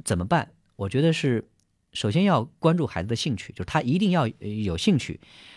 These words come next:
呃，话又说回来，就每个人都有自己的需求，我们怎么样能够，呃，去满足他这个需求？就比如说他喜欢，呃，军工游戏，那好，我们可不可以去书店里面去找几本关于这个军工方面的图书，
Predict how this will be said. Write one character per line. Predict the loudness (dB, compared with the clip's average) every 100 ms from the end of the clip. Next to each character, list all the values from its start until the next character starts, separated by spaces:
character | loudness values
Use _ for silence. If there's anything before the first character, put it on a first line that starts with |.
| _
呃， | -2 0
话 | 2 2
又 | 2
说 | 0
回 | 2
来， | 0
就 | 2
每 | 0
个 | 0
人 | 2
都 | 2
有 | 0
自 | -2 -6
己 | -6
的 |
需 | -2 -2
求， | -2 -6 -10 _ _
我 | -2
们 | 0
怎 | 0
么 | 0
样 | 0 2
能 |
够， | 2 2 0 -8 -20 -20 -16
呃， | -4 -2
去 | 0 0
满 | 0
足 | 0
他 | -2
这 | 0
个 | 0
需 | 0
求？ | -2 -2
就 | 0
比 | 0
如 |
说 | 0 0 -2 -10 -20 _ -4
他 | -2
喜 | -2 0
欢， | 2 2 0 -4 _ _
呃， | -10 -6 -2
军 | 2 4
工 | 4
游 | 2 2
戏， | -2 -6 _ _ _ _ _
那 | 0
好， | 2 2
我 | 2
们 | 0
可 | 0
不 | 2
可 |
以 | 2
去 | 2
书 | 0
店 | 2 2
里 |
面 | 2 0 -2
去 | -2
找 | 0 -2
几 | 0 0
本 | 2
关 | 4 4 4
于 | 0 -4 -10
这 | -6
个 | -4
军 | 0 0
工 | 0 -2
方 | -2
面 | -2
的 | -2 -8 -8
图 | -4
书， | -2 -2